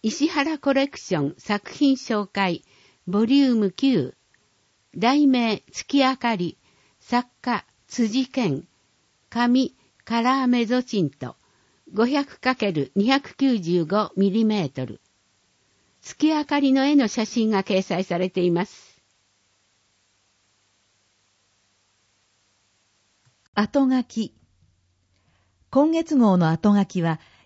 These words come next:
Speaker 2: やはり義経祭りです。当初は雨の予報で心配をしていましたが、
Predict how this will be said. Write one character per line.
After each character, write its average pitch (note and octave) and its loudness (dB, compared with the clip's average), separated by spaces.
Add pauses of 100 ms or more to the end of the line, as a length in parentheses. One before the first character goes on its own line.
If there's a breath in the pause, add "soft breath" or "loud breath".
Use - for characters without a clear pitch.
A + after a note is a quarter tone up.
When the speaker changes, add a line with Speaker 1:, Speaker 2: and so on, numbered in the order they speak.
Speaker 2:
や F3 0
は A3 -4
り D#3+ -6
義 F3+ 0
経 E4 -2
祭 C#4+ -4
り C3+ -6
で C3 -6
す。 - -20 (960)
当 C#4+ 2
初 A#3+ -6
は E3+ 0
雨 C#4+ 2
の G#3+ 4
予 F#3+ 0
報 A3 -2
で G3 -2
心 A#3+ 0
配 A3+ 0
を G#3+ -2
し - -12
て G#3 -4
い G3 0
ま G3+ 0
し - -10
た E3 -4
が、 D3+ -2